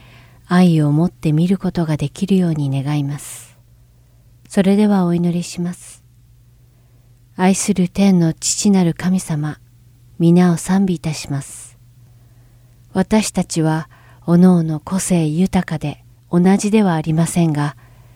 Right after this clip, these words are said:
御霊によって主の御心通りにおのおのに与えられた賜物を持って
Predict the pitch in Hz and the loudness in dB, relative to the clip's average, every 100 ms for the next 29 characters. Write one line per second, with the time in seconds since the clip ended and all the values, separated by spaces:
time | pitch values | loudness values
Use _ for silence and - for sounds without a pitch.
0 | - 170 170 175 175 175 175 175 - - | -6 -2 2 2 4 4 6 4 2 -4
1 | 165 - _ _ _ - 214 190 160 156 | -6 -6 _ _ _ 0 4 4 2 0
2 | - 185 202 196 196 202 196 160 151 151 | -2 -2 -2 -2 0 0 0 0 -2 -4
3 | - - - - 180 196 190 165 160 156 | -8 -20 -8 2 4 6 4 4 2 0
4 | 151 180 190 190 190 190 196 185 170 175 | -2 0 0 2 2 0 0 -2 0 2
5 | 180 196 196 196 185 190 - - 156 | 2 2 2 2 2 2 -2 -6 -10